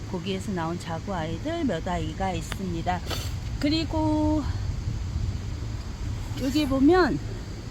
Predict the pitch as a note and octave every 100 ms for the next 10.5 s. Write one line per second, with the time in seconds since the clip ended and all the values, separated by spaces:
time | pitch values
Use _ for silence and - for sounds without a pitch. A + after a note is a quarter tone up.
0 | - - - - - - - - - -
1 | - G4+ - A4 F4+ D4 D4 C4+ - G#3+
2 | C#4 G4+ A4+ A4 - - - F#3 G3 G#3+
3 | A3 - G#4+ G4+ D#4+ A#3 F#3 A3+ C#4 F4
4 | F#4 - F3 F3 E3+ F3 F#3 F3 D#3+ D#3
5 | D3+ C#4+ D#4+ C4+ E3+ - G3 - G#3+ G#3
6 | G3 F3+ D#3 - C4 C#4 D#3+ - - -
7 | - - - G#3 G#3+ B3 G4+ E4+ F4 D#4
8 | G#4+ G#4 A4 E4 A#3 A3 G3 G#3 D#3 -
9 | - - - - F#3+ - A3 G#3 F#3 E3
10 | G3 D#4 E4+ E4+